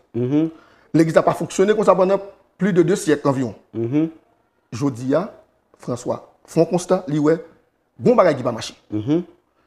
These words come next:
Speaker 2: E l ta renmen gen plis patisipasyon. Sa vle di, se pa ou ta ka di evèk,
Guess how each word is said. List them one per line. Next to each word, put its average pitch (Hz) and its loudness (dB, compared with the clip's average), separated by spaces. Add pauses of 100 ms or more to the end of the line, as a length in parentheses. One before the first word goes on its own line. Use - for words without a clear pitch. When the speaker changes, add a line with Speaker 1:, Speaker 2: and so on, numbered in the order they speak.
(240)
Speaker 2:
E 147 4
l 139 0
ta 147 2
renmen 160 -2 (220)
gen 139 -8
plis 175 -8 (340)
patisipasyon. - -2
Sa 170 -4
vle 156 0
di, 143 -6 (520)
se - 0
pa 147 2
ou 131 -4
ta 143 2
ka 147 4
di 143 0
evèk, 143 4